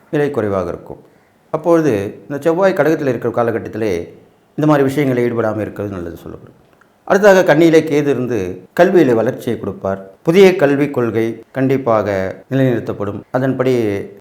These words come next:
மாணவ மாணவிகள் எல்லாம் பயன்பெற்று விளங்கப் போகிறார்கள். அடுத்ததாக துலாத்திலே சந்திரன் இருக்கிறார். துலா ராசியிலே சந்திரன் இருக்கும் போது பெண்களுக்கான கை ஓங்கியிருக்கும். இந்த தமிழ் புத்தாண்டிற்கு அப்புறம்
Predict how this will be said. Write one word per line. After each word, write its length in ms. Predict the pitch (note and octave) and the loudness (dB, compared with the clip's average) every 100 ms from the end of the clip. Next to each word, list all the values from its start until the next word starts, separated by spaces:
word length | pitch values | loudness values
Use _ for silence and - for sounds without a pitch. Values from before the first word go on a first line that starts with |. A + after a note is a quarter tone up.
| _ | _
மாணவ 320 | A#2+ B2 A#2+ A2 | -4 -2 0 -2
மாணவிகள் 380 | G#2 G2+ G2 | -4 -4 -6
எல்லாம் 360 | G2 G2 G2 F#2 - | -6 -6 -8 -10 -10
பயன்பெற்று 400 | A2 A2 G#2 G#2 | -8 -6 -8 -8
விளங்கப் 280 | F#2+ G2 F#2+ | -8 -8 -10
போகிறார்கள். 500 | F2+ F2 F2 E2+ F#2 F2 _ _ | -12 -10 -10 -10 -14 -18 _ _
அடுத்ததாக 720 | F3 F#3+ F#3 D3 D#3 G#2+ F2+ - - | -2 2 4 4 4 2 0 -8 -2
துலாத்திலே 480 | D3+ F3 F3 C#3 C3+ | 2 4 4 0 0
சந்திரன் 420 | A2+ A2 A2 G#2+ | -2 -4 -4 -6
இருக்கிறார். 360 | F#2 F#2 E2+ E2 - | -10 -10 -12 -12 -2
துலா 140 | F3 | 2
ராசியிலே 340 | G3+ F3+ D#3+ D3 | 4 4 2 0
சந்திரன் 320 | C3+ C3+ B2+ | 0 0 0
இருக்கும் 380 | A2 - A2 G2 | -4 -6 -14 -8
போது 500 | G#2+ G2+ G2 E2+ - - | -6 -4 -6 -6 -6 0
பெண்களுக்கான 580 | G3+ A3 G3 D3+ C#3+ | 4 4 4 4 2
கை 180 | B2 A2+ | 0 0
ஓங்கியிருக்கும். 520 | G#2+ A2 G2+ - - - | 0 -2 -4 -8 -14 -14
இந்த 160 | A#2 A2+ | -12 -6
தமிழ் 180 | A#2 | -6
புத்தாண்டிற்கு 540 | A2 G2 G#2 F#2 F2 F2 | -6 -8 -8 -8 -10 -12
அப்புறம் 300 | - - | -14 -16